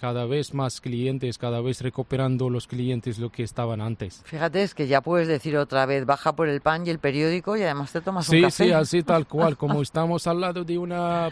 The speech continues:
Speaker 1: panadería y tal, me dijo,
Speaker 2: Ajá.
Speaker 1: a veces como no queda los periódicos, me dis-, me llaman o así, eh, "Guárdame un periódico que voy por el pan y vengo". Así que
Speaker 2: Mira,
Speaker 1: están muy
Speaker 2: tengo, tengo, Abdul, un mensaje de Javier que te lo,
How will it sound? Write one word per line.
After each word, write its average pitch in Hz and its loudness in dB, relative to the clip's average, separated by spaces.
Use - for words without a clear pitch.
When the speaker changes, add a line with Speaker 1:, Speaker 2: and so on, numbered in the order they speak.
Speaker 1:
panadería 175 0
y 175 0
tal, 190 4
me 156 -2
dijo, 139 0
Speaker 2:
Ajá. - -8
Speaker 1:
a 147 6
veces 170 2
como 170 4
no 170 2
queda 180 4
los 180 2
periódicos, 180 0
me 160 0
dis-, 151 -4
me 156 2
llaman 175 4
o 170 0
así, 175 -2
eh, 139 -2
"Guárdame 175 2
un 165 0
periódico 160 0
que 139 -2
voy 151 2
por 160 2
el 156 0
pan 160 2
y 156 2
vengo". 131 0
Así 110 -8
que 98 -8
Speaker 2:
Mira, 175 2
Speaker 1:
están 113 -6
muy 107 -6
Speaker 2:
tengo, 202 0
tengo, 214 -2
Abdul, 220 -2
un 190 -2
mensaje 170 -2
de 165 4
Javier 143 0
que 143 -6
te 127 -4
lo, 113 -2